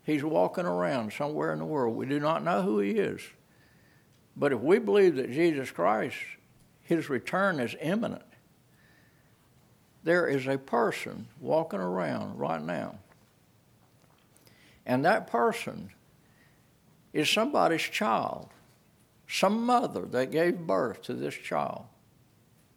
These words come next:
that loved that child, no doubt. And that man,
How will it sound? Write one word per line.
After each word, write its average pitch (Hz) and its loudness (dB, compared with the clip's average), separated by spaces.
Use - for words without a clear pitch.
that 190 4
loved 226 2
that - -6
child, 117 -2
no 147 -2
doubt. 185 0
And 135 -2
that - 2
man, 156 0